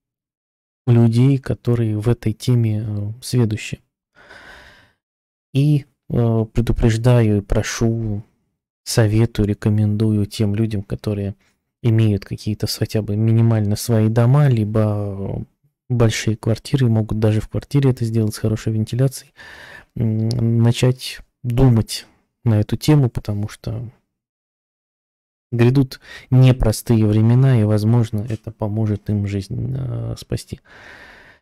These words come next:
Не дай бог, конечно, что, как говорится, но,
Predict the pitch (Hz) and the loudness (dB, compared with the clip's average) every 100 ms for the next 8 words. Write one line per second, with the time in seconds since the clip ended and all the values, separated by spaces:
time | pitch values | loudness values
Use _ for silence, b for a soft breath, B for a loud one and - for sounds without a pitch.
0 | _ _ _ - 120 120 117 113 117 - | _ _ _ 0 2 4 4 4 0 -2
1 | - 147 156 - 156 147 - 135 - 135 | -2 0 0 -4 -8 -8 -8 -12 -4 -2
2 | 131 131 131 131 131 - 107 107 120 | 2 2 2 0 -2 -6 -4 -2 -2